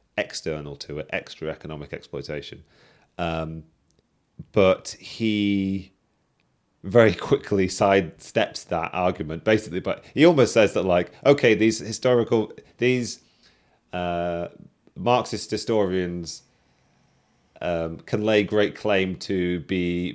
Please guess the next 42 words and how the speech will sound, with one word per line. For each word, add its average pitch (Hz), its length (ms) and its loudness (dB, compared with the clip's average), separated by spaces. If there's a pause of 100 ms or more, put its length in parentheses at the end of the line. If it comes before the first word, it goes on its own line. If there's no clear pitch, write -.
(100)
being 90 300 -2
very 92 240 2
faithful 92 520 -4
to - 160 -12
the 90 80 -4
word 110 440 2
of - 140 -4
Marx, 139 440 -2
but 92 260 0
not 98 240 -2
faithful 87 460 -4
to 82 520 -4 (240)
his 98 160 -2
intent. 87 540 -4
He's 92 200 -4
almost 87 300 0
saying 85 220 -2
that, 80 140 -6
like, 80 340 -6 (460)
he, - 220 -18
he 104 680 0 (680)
and 85 340 -2
his 90 180 -6
co-thinkers 92 540 -2
have 85 140 -2
a 85 40 -6
much 87 220 -8
better 82 200 -4
understanding 82 400 -8
of 71 100 -10
Marx's 82 640 -10 (420)
intentions, 104 680 -6
if 92 160 -6
not 87 280 -4
what 85 360 -4
actually 85 300 -6
Marx 80 280 -8
wrote, 85 300 -6
<laughs> - 80 -16
kind - 100 -12
of - 80 -18
thing. - 220 -18